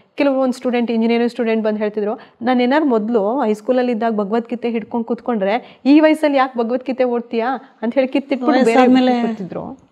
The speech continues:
Speaker 2: ಈ ಆಶ್ರಮ, ಈ ಧ್ಯಾನ ಇವೆಲ್ಲ ವಯಸ್ಸಾದವ್ರಿಗೆ ಮಾತ್ರ
Speaker 1: ಹಾ.
Speaker 2: ಅವಶ್ಯಕತೆ ಇರೋದು, ಬೇರೆ
Speaker 1: ಅದೇ ನಮ್ಮ
Speaker 2: ಅವಶ್ಯಕತೆ ಇಲ್ಲ.
Speaker 1: ಎಷ್ಟು ತಪ್ಪು ತಿಳುವಳಿಕೆ. ವೇದ ಪುರಾಣದ ಕಾಲದಲ್ಲಿ ಋಷಿಮುನಿಯರು ಅವಾಗ ಚಿಕ್ಕ ಮಕ್ಳಿಗೆ ಮಾತ್ರ ವೇದ ಪುರಾಣದ ಅಭ್ಯಾಸ ಅಂತ ಹೇಳಿ ಮಾಡಿಸ್ತಿರ್ಲಿಲ್ವಲ್ಲ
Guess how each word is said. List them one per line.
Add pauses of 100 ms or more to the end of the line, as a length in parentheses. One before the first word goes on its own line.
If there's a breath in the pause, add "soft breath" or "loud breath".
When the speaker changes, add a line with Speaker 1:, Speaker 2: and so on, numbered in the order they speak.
(680)
Speaker 2:
ಈ
ಆಶ್ರಮ, (220)
ಈ
ಧ್ಯಾನ
ಇವೆಲ್ಲ
ವಯಸ್ಸಾದವ್ರಿಗೆ
ಮಾತ್ರ
Speaker 1:
ಹಾ. (640)
Speaker 2:
ಅವಶ್ಯಕತೆ
ಇರೋದು,
ಬೇರೆ
Speaker 1:
ಅದೇ
ನಮ್ಮ
Speaker 2:
ಅವಶ್ಯಕತೆ
ಇಲ್ಲ.
Speaker 1:
ಎಷ್ಟು
ತಪ್ಪು
ತಿಳುವಳಿಕೆ. (1300)
ವೇದ
ಪುರಾಣದ
ಕಾಲದಲ್ಲಿ
ಋಷಿಮುನಿಯರು (300 loud breath)
ಅವಾಗ
ಚಿಕ್ಕ
ಮಕ್ಳಿಗೆ
ಮಾತ್ರ
ವೇದ
ಪುರಾಣದ
ಅಭ್ಯಾಸ
ಅಂತ
ಹೇಳಿ
ಮಾಡಿಸ್ತಿರ್ಲಿಲ್ವಲ್ಲ